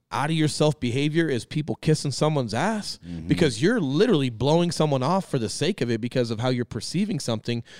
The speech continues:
Speaker 1: versus getting to know that person and having a relationship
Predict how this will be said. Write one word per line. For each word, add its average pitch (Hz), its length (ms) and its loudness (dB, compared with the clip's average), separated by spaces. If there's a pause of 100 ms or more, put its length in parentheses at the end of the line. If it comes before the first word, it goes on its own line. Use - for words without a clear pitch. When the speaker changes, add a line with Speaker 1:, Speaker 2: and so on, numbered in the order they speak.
(180)
Speaker 1:
versus 135 560 2 (840)
getting 170 260 2
to 143 120 2
know 143 280 4
that 147 200 2
person 127 320 2
and 117 80 -2
having 131 300 0
a 123 40 0
relationship 113 840 -2